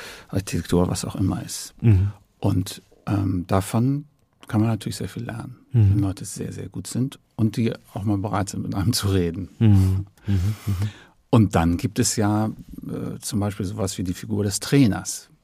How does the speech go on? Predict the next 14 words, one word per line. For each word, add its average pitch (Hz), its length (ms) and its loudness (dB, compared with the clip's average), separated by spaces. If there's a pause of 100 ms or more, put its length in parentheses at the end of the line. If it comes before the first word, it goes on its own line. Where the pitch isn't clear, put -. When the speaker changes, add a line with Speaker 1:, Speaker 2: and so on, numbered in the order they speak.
Speaker 1:
Also 87 360 -4 (340)
Speaker 2:
Ah, 120 440 6 (160)
Speaker 1:
Jürgen 101 220 4
Speaker 2:
jetzt. 107 160 4
Speaker 1:
Klopp, 120 280 2 (180)
der 98 140 -2
Supertrainer, 117 1080 -2 (120)
äh, - 460 -10
unserer 120 340 0
Zeit, 113 480 -2
Speaker 2:
Mhm. 117 80 6
Speaker 1:
ja, 101 200 8 (100)
der 104 260 -4 (480)
Speaker 2:
Mhm. 107 160 4